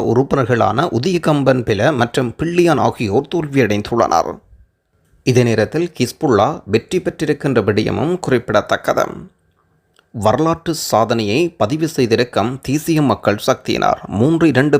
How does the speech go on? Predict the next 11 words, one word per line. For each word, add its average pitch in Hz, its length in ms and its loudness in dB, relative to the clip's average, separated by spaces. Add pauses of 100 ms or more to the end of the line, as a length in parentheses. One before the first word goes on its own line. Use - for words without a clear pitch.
பெரும்பான்மையையும் 139 840 0
பெற்றது. 85 400 0 (760)
பத்தாவது 180 520 0
பாராளுமன்ற 160 580 0
உறுப்பினர்கள் 151 640 0
தேர்ந்தெடுப்பதற்காக 139 920 2
நடைபெற்ற 113 460 0
தேர்தலில் 123 540 0
வரலாற்று 139 480 -2
சாதனையை 120 480 0
நோக்கி 127 360 0